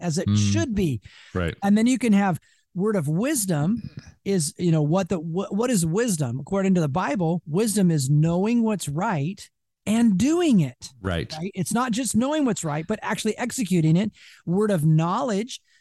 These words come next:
Speaker 1: like, how do I, how does this branch of government work? Or how does this school thing work? Or what are the laws? You know, do we ever take the time to go read the code, read the laws?
Speaker 2: Mm-hmm.
Speaker 1: Uh, do, you know, so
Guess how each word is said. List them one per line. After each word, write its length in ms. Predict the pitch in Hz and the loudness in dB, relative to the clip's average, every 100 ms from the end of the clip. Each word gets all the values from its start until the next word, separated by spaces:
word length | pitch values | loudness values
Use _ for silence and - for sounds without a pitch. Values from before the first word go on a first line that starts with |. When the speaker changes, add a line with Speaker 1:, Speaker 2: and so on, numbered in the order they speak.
| - | -8
Speaker 1:
like, 180 | 175 - _ - | -8 -8 _ -8
how 240 | - 175 | -2 0
do 100 | 190 | 2
I, 160 | 185 185 | 0 0
how 160 | 131 170 | 0 2
does 180 | 175 156 | 2 2
this 220 | 190 - | 0 -4
branch 420 | - 151 160 156 | -4 -2 0 0
of 80 | 160 | -2
government 400 | 143 147 156 170 | 0 2 2 2
work? 400 | 180 247 247 - | -2 -2 -2 -2
Or 80 | 151 | -2
how 140 | 156 | 0
does 160 | 165 143 | -2 -2
this 120 | 147 | -4
school 380 | - 180 180 175 | -4 0 0 0
thing 320 | - 170 147 | 0 2 2
work? 360 | 190 233 226 170 | 0 0 -2 -2
Or 80 | |
what 180 | 156 160 | -2 -2
are 40 | 156 | -2
the 100 | 151 | -2
laws? 440 | 165 185 214 208 - - | -2 -4 -4 -6 -10 -6
You 80 | 254 | -2
know, 60 | |
do 100 | 240 302 | 0 0
we 140 | 311 | -2
ever 300 | 202 240 294 277 | -4 -4 -2 -2
take 200 | 254 254 | -2 -2
the 100 | 220 | -2
time 260 | 180 202 | 0 0
to 60 | 220 | 0
go 120 | 214 | -2
read 340 | 185 156 170 170 | -2 0 0 -2
the 80 | |
code, 480 | 175 185 247 240 143 | -2 -2 -2 -4 -2
read 220 | 147 220 202 | 0 0 0
the 80 | 220 | -2
laws? 440 | 269 320 156 123 - - | -2 -2 -4 -6 -12 -6
Speaker 2:
Mm-hmm. 340 | 101 104 104 107 | 0 2 2 2
Speaker 1:
Uh, 120 | 117 | 2
do, 140 | 135 214 | 0 0
you 120 | 208 | 0
know, 180 | 170 156 - - _ _ | 2 0 -2 -14 _ _
so 340 | - 190 180 | -6 -2 -2